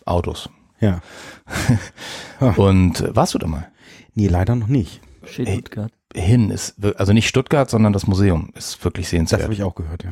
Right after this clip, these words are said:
Speaker 1: Stuttgart, na, das kann man so oder so sehen. Das ist bestimmt auch eine schöne
Speaker 2: Nee,
Speaker 1: Stadt,
Speaker 2: aber das
Speaker 1: aber
Speaker 2: Museum, das soll der
Speaker 1: das
Speaker 2: Hammer
Speaker 1: Museum
Speaker 2: sein,
Speaker 1: ist
Speaker 2: ja.
Speaker 1: wirklich fantastisch. Ja, ich war jetzt gerade letzte Woche, Montag, Dienstag, Mittwoch war ich da.
Speaker 2: Och, es gibt Schlimmeres.
Speaker 1: Aha.
Speaker 2: Hm.
Speaker 1: Ähm,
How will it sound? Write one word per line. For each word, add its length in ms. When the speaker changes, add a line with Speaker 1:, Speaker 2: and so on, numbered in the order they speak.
Speaker 1:
Stuttgart, 500
na, 320
das 180
kann 120
man 120
so 100
oder 120
so 140
sehen. 180
Das 120
ist 100
bestimmt 240
auch 80
eine 140
schöne 180
Speaker 2:
Nee, 60
Speaker 1:
Stadt, 160
Speaker 2:
aber 60
das 80
Speaker 1:
aber 120
Speaker 2:
Museum, 380
das 140
soll 120
der 80
Speaker 1:
das 120
Speaker 2:
Hammer 100
Speaker 1:
Museum 220
Speaker 2:
sein, 20
Speaker 1:
ist 60
Speaker 2:
ja. 40
Speaker 1:
wirklich 200
fantastisch. 480
Ja, 60
ich 140
war 80
jetzt 220
gerade 500
letzte 420
Woche, 180
Montag, 320
Dienstag, 280
Mittwoch 320
war 60
ich 60
da. 160
Speaker 2:
Och, 140
es 80
gibt 100
Schlimmeres. 540
Speaker 1:
Aha. 480
Speaker 2:
Hm. 220
Speaker 1:
Ähm, 580